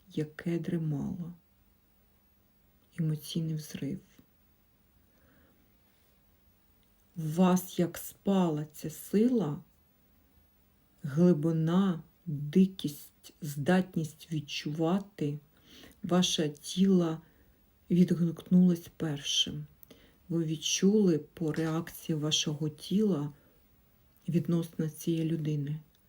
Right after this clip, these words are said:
Ваша душа, вона пізніше. А тепер ваш розум намагається зрозуміти, чому у вас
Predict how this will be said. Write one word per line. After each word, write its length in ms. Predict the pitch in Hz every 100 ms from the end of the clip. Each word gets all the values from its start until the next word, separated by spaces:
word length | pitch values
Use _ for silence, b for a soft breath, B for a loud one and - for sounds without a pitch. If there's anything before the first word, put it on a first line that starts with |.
| b b b _ -
Ваша 380 | 170 170 -
душа, 600 | 147 151 - - 180 208 208 B B _
вона 280 | 156 165 170
пізніше. 920 | 170 180 170 - 170 156 - - - - _ _ _ _ _ _ _ _ _ - _
А 80 | 170
тепер 520 | - - 185 214 226 B B B 170
ваш 400 | 180 185 - -
розум 680 | 185 190 185 151 - 147 147 B B _
намагається 1300 | 170 160 160 143 175 202 208 160 - - 160 139 - - _ _ _ _
зрозуміти, 1040 | 151 185 175 170 175 180 180 - 151 143 - - _ _ _ _ -
чому 500 | - - 170 156 156
у 60 | 170
вас 540 | 151 156 196 196 -